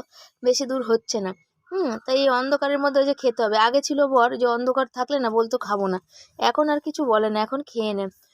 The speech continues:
তো ঝটপট রুটিটা করি, করে বর আর ছেলেকে দুজনকে খেতে দিয়ে নিই, খেতে দিয়ে নিয়ে তারপর আমি খাবো, খেয়ে দিয়ে শুয়ে পড়বো। আজকে ভিডিও শেষ হবে একদম অন্ধকারে, কারেন্ট নেই, কারেন্ট চলে গেছে, আধ ঘন্টার উপরে হয়ে গেছে কারেন্ট আসেনি। এখন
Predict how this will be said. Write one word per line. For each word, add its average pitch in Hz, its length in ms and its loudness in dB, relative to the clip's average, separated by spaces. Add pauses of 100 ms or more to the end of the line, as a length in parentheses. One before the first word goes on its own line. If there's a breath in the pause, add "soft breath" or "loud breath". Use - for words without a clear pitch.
(180)
তো - 60 -2
ঝটপট 269 440 0
রুটিটা 269 420 -2
করি, 269 340 0
করে 254 260 2
বর 226 260 2
আর 254 140 0
ছেলেকে 247 300 -2
দুজনকে 226 400 -4
খেতে 226 300 -6
দিয়ে 247 220 -4
নিই, 302 140 -4 (380)
খেতে 247 260 -4
দিয়ে 240 320 0
নিয়ে 277 280 0
তারপর 240 280 -2
আমি 233 220 0
খাবো, 285 280 0
খেয়ে 214 260 -4
দিয়ে 240 160 2
শুয়ে 302 180 0
পড়বো। 175 260 -6 (680)
আজকে 214 360 -16 (460 loud breath)
ভিডিও 214 400 -14
শেষ 240 260 -12
হবে 247 180 -8
একদম 226 300 -10
অন্ধকারে, 190 480 -14
কারেন্ট 214 420 -10
নেই, 240 140 -12
কারেন্ট 214 340 -12
চলে 208 200 -20
গেছে, 208 240 -16 (760)
আধ 202 200 -8
ঘন্টার 226 340 -8
উপরে 226 300 -12
হয়ে 220 180 -12
গেছে 190 240 -12
কারেন্ট 190 340 -10 (100)
আসেনি। 180 380 -20 (720)
এখন 226 240 -18